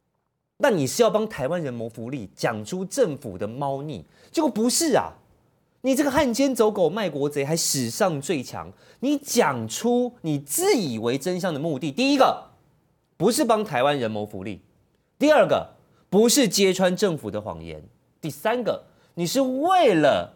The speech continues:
要帮日本圆谎，第四你是为了要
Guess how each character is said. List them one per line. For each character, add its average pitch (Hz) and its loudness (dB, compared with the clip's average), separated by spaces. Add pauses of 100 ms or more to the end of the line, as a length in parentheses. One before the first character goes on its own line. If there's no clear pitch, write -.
(140)
要 185 4
帮 165 0
日 254 2
本 92 -2
圆 98 -6 (120)
谎， 82 -8 (100)
第 214 -4
四 175 -2 (220)
你 139 -4
是 143 2
为 202 6
了 151 4
要 143 0